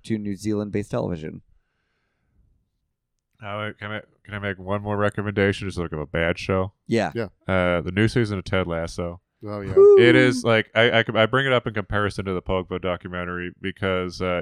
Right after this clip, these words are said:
Speaker 2: it's also J-, like, it's also about, like, someone just losing their, like, who has no idea how bad this looks, like, just to, like,
Speaker 1: <laughs>
Speaker 2: make this take forever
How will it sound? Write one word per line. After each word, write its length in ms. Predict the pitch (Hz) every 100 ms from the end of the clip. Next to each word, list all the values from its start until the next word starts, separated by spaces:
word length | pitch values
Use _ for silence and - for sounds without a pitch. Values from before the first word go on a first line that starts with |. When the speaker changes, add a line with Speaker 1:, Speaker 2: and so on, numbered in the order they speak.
| -
Speaker 2:
it's 240 | 95 -
also 640 | - 101 101 - 101 95
J-, 260 | 92 95 92 -
like, 260 | 95 90
it's 160 | 95 104
also 360 | 101 98 101
about, 300 | 95 92 90
like, 280 | 90 85 -
someone 400 | - 95 90 90
just 260 | 90 85 - _ _ _ _ _ _ _ _ -
losing 840 | 92 90 95 101 101 101 98 90
their, 200 | 92 92
like, 260 | 95 90 85
who 120 | 95 92
has 200 | 87 82 87 87 _ _ 95 95
no 280 | 95 98 95
idea 380 | 90 85 87 87
how 200 | 85 85
bad 360 | 80 82 85 82
this 240 | 87 -
looks, 440 | 90 85 - -
like, 280 | 90 82 80 _ _ _
just 460 | - - 92 90 -
to, 100 | 101
like, 220 | 90 90 - 87
Speaker 1:
<laughs> 120 | 85
Speaker 2:
make 300 | 90 90 -
this 240 | 92 82
take 340 | - 87 87 _
forever 880 | - 87 85 85 82 85 85 82